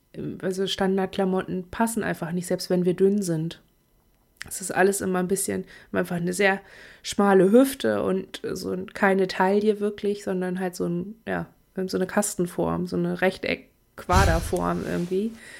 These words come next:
Und das ist so, ähm, wir haben,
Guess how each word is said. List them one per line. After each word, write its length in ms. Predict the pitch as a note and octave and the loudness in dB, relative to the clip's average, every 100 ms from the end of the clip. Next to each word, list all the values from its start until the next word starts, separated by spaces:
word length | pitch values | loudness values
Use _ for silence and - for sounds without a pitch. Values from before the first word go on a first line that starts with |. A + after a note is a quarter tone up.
| - - - _ - | -20 -20 -20 _ 0
Und 380 | F#3+ F#3+ - _ _ _ _ _ _ _ _ _ - - - _ _ | 2 2 -2 _ _ _ _ _ _ _ _ _ -20 -20 -20 _ _
das 240 | G3+ G3+ | 2 2
ist 180 | - G#3 | 0 -2
so, 600 | - G3+ G3+ G3+ G#3 - _ _ _ _ _ _ - | 0 2 2 2 -2 -6 _ _ _ _ _ _ -6
ähm, 840 | F#3+ F#3 F#3 G3 F#3 F3+ - - - _ _ _ _ _ _ _ _ _ _ _ _ _ D#3 - _ _ _ - | -2 0 0 -2 -2 -4 -6 -8 -14 _ _ _ _ _ _ _ _ _ _ _ _ _ -20 -20 _ _ _ 0
wir 200 | G3 F3 | 2 4
haben, 340 | G3+ F#3+ F#3+ | 4 6 2